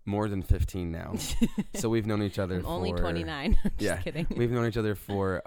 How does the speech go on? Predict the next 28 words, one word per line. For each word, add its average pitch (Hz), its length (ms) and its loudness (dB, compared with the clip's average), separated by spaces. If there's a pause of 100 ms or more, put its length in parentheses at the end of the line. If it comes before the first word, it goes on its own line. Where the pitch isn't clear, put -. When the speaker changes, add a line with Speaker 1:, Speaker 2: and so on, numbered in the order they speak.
(120)
Speaker 1:
uh, 104 100 -2
we'll 117 140 0
just 139 140 2
say 208 80 6
Speaker 2:
Almost 233 300 0
twenty 160 260 -4
years. 127 320 -16
Speaker 1:
almost 104 320 0
twenty 90 220 0
years. 73 200 -8
Speaker 2:
Yeah. 131 160 -6 (380)
Speaker 1:
Which 104 120 -4
is 104 60 -2
a 101 60 0
long 92 240 0
time. - 260 -6
Speaker 2:
Yeah. 127 200 -10 (600)
It 175 80 -14
is 165 140 -14
a - 40 -12
long - 100 -10
Speaker 1:
Um, 90 60 -2 (240)
Speaker 2:
time. - 20 -12 (420)
Speaker 1:
over 113 220 2
half 107 240 -2
your 101 100 0
life. - 360 -2 (560)
Speaker 2:
Yeah. 175 140 -10